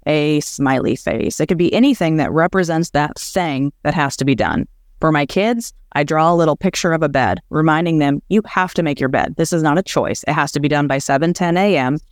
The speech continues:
and you can't come out here until that box is checked." So there we have the time, the visual, and the call to action. That checks the box, knowing that it's done. And then the fourth,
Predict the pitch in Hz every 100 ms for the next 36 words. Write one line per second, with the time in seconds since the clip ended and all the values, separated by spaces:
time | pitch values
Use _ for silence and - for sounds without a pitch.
0 | _ 139 165 185 214 - 220 214 202 247
1 | 330 151 147 151 165 156 147 165 196 -
2 | 127 - - 147 - _ - - 156 151
3 | 156 160 143 131 131 180 185 202 208 -
4 | - 160 175 170 160 160 - 156 151 147
5 | 143 131 131 135 - 131 - - 143 -
6 | 139 131 113 - 151 135 135 123 123 -
7 | 87 80 - - - _ - - - 220
8 | 247 214 - 254 233 151 175 -